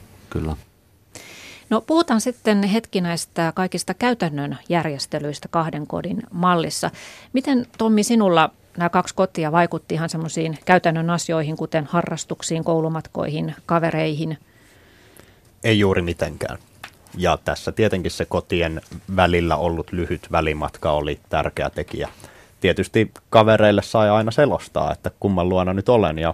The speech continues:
Speaker 3: missä nähdään ja niin edelleen. Että se toi tähän tällaisen lisäelementin, mutta ei se oikeastaan vaikeuttanut harrastuksiin tai kouluun kulkua millään tavalla.
Speaker 2: No, siihen aikaan, kun sä olit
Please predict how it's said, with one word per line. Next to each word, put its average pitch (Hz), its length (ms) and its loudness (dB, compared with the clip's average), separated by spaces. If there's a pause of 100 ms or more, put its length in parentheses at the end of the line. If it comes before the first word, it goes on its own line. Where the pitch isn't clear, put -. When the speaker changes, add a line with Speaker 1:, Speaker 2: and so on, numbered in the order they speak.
(120)
Speaker 3:
missä 92 300 -4
nähdään 92 460 0
ja 87 80 -6
niin 92 200 -2
edelleen. 85 340 0
Että 87 160 -6
se - 40 -8
toi 87 160 -2
tähän 98 200 0
tällaisen 98 340 -2
lisäelementin, 82 760 -2
mutta 80 340 -4 (320)
ei 87 160 -4
se 104 100 0
oikeastaan 87 440 0
vaikeuttanut 80 680 -4 (140)
harrastuksiin - 680 -6
tai 73 140 -6
kouluun 73 380 -6
kulkua 73 340 -8
millään 71 380 -8
tavalla. 65 360 -10 (800)
Speaker 2:
No, 196 60 -6
siihen 202 280 2
aikaan, 175 300 -2
kun 185 120 -6
sä 185 180 2
olit 175 300 -2